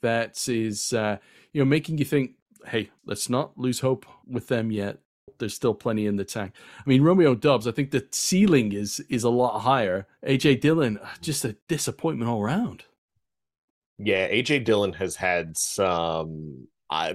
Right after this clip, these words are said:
Speaker 2: politely disastrous, uh, fantasy weeks lately for us. I mean, after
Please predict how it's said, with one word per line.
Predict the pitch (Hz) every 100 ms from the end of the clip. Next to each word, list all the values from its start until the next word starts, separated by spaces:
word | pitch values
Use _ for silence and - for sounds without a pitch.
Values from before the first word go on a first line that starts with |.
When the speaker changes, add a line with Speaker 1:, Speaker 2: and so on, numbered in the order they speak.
| 104
Speaker 2:
politely | 165 175 185 131 110 98 95 104
disastrous, | - 110 101 104 101 - 95 73 - - -
uh, | 82 78 73
fantasy | - 104 95 92 95
weeks | 80 73 - - - _ 95
lately | 95 98 80 82
for | 82 95 85
us. | 71 -
I | 92
mean, | 92 90 - - - _ _ _
after | 117 117 139 135